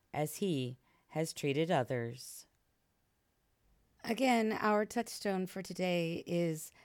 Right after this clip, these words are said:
reciprocity. I invite you to pause throughout your day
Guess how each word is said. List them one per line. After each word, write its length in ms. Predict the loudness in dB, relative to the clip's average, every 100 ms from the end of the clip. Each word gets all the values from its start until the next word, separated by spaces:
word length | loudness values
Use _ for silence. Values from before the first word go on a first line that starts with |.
| _ -6
reciprocity. 1080 | -2 -2 -4 -4 -6 -6 -6 -8 -8 -10 -14 _ _ _ _ _ _ _
I 120 | 0
invite 420 | 2 4 2 2 -2
you 100 | -4
to 340 | -4 -4 -4
pause 440 | -4 0 2 2
throughout 320 | 0 4 4 2
your 140 | -2
day 440 | 0 2 2 0